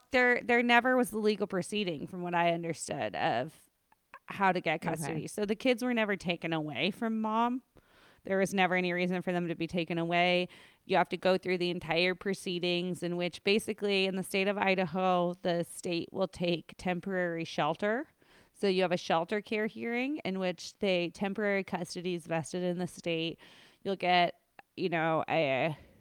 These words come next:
Speaker 1: a social worker involved from the Department of Health and Welfare, and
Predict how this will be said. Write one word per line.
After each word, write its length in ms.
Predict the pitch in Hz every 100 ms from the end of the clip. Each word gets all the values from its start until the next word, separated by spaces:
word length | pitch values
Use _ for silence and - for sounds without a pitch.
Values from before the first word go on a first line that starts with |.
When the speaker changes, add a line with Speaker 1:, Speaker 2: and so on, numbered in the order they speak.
| - -
Speaker 1:
a 80 | 185
social 420 | - 190 - 180
worker 400 | 175 175 190 180
involved 680 | 180 180 165 160 156 160 -
from 240 | 170 160
the 100 | 170
Department 460 | 165 - 160 123 180
of 100 | 160
Health 240 | 170 156
and 140 | 190 185
Welfare, 640 | 160 151 160 156 151 160 - - - - - -
and 640 | 180 175 170 170 170 -